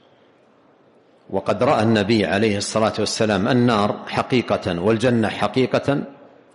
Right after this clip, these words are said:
بأم عينيه، والصحابة الصفوف خلفه ما رأوا شيئا، ورأى جبريل وقد سد الأفق،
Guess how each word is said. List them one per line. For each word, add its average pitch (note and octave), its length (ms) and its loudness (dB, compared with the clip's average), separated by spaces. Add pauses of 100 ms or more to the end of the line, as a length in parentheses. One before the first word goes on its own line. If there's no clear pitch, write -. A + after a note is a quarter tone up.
(140)
بأم B2 400 4
عينيه، G#2 640 0 (2500)
والصحابة C3 520 0
الصفوف A#2 480 0
خلفه A#2+ 440 0
ما D#3+ 180 2
رأوا F2 260 0
شيئا، E2 320 -2 (1700)
ورأى A#2 360 4
جبريل A#2 460 2
وقد G2 260 -2
سد A#2+ 340 -2
الأفق، A2 460 0